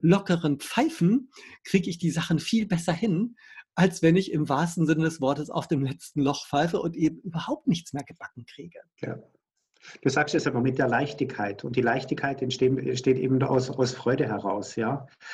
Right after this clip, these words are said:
Speaker 2: Aus, aus Offenheit. Und, und Enge macht eben keine Leichtigkeit. Es macht Schwere.
Speaker 1: Absolut.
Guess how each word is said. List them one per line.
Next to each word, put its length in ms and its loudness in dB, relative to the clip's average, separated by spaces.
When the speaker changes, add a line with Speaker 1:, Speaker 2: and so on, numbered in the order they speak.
Speaker 2:
Aus, 280 2
aus 260 0
Offenheit. 640 0
Und, 240 -4
und 240 0
Enge 380 6
macht 360 -2
eben 180 0
keine 260 0
Leichtigkeit. 600 -2
Es 120 -6
macht 240 -2
Schwere. 520 0
Speaker 1:
Absolut. 480 -2